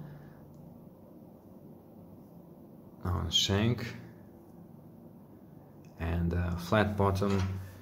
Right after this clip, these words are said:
but I'm not sure if it's gonna sit on its own. Let's, uh, just check. It actually does. It sit, does sit on its own.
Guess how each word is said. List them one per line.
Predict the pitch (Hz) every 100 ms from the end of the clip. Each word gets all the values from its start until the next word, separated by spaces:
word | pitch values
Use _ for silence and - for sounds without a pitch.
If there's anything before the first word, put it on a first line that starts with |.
| - - -
but | - 98
I'm | 98
not | 104
sure | 104 - 107
if | 104 101
it's | 98
gonna | - 98
sit | 92 - 98 92
on | 95 92
its | - -
own. | 107 107 107 98 - - - - - - - - -
Let's, | - - -
uh, | - - -
just | - 92 - -
check. | - 104 104 - - - - - - - - -
It | -
actually | 92 - 120 131
does. | 123 143 151 92
It | - -
sit, | - 113 - -
does | 101 104
sit | - 95
on | 95 95
its | 95 95
own. | 135 120 87